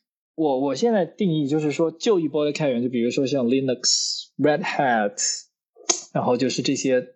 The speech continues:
呃，Chromium 这种大公司的这种 foundation-based open source，跟现在新一波的 next gen 的这些 open source，就是这种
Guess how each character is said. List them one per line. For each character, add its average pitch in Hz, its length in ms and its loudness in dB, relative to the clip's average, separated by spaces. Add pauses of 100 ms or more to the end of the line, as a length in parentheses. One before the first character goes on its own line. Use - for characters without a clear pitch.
(440)
呃， 113 260 2
Chromium 160 580 -2
这 170 120 0
种 135 180 -2
大 156 160 2
公 151 220 0
司 156 260 -2
的 135 140 0
这 117 140 -4
种 104 340 -4 (180)
foundation-based 143 880 -2
open 127 260 -2
source， 104 300 -4 (480)
跟 185 120 0
现 190 120 2
在 170 100 2
新 233 300 -2
一 180 80 2
波 139 220 0
的 123 100 -4
next 151 320 -2
gen 160 200 2
的 135 120 0
这 139 140 -2
些 131 160 -2
open 127 200 0
source， 120 200 -2
就 123 120 0
是 - 20 -2
这 117 100 -2
种 107 220 -2